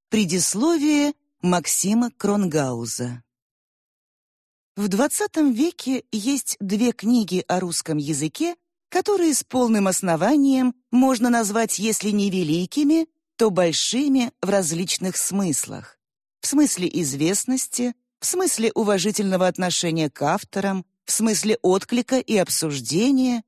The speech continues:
в смысле влияния на общество, что в частности подтверждается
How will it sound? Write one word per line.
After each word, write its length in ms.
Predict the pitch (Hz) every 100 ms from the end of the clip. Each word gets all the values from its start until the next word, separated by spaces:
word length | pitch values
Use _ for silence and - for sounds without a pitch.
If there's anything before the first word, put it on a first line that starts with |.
| _ _
в 80 | -
смысле 720 | - 190 220 254 - 247 254 -
влияния 760 | 185 196 190 170 185 196 196
на 200 | 196 196 -
общество, 880 | 196 180 - - 110 - 110 110 101 _ _ _
что 260 | - 208
в 80 | 180
частности 600 | - 202 226 302 294 -
подтверждается 1000 | 277 254 202 190 156 240 277 247 - 233